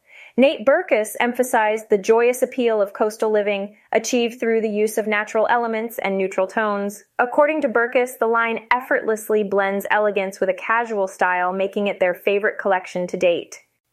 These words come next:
Every piece within the collection is meticulously designed to complement existing furnishings while making a statement in its own right. From the plush shore sectional to the marble-topped hexagonal coffee table and the fully upholstered linen Porto bed, each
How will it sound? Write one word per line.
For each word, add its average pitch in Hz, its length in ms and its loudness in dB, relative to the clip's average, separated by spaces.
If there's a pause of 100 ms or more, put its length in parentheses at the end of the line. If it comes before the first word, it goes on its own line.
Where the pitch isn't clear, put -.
(120)
Every 285 420 2
piece 233 380 -2
within 220 240 0
the 214 80 -2
collection 190 500 -2
is 185 160 -2
meticulously 196 880 0
designed 180 440 0
to 175 60 -6
complement 214 540 -2
existing 180 440 -4
furnishings 180 640 -2
while 190 120 2
making 185 340 -2
a 180 40 -4
statement 175 480 -2
in 175 120 -2
its 170 180 -4
own 156 180 -2
right. 147 360 -2 (500)
From 226 240 2
the 196 80 2
plush 247 420 -2
shore 220 340 0
sectional 208 680 -2
to 208 140 -2
the 185 100 2
marble-topped 202 840 0
hexagonal 214 720 0
coffee 196 360 0
table 190 440 2
and 180 160 -2
the 170 80 0
fully 233 440 2
upholstered 202 640 0
linen 190 320 0
Porto 180 320 2
bed, 214 420 0 (360)
each 285 300 0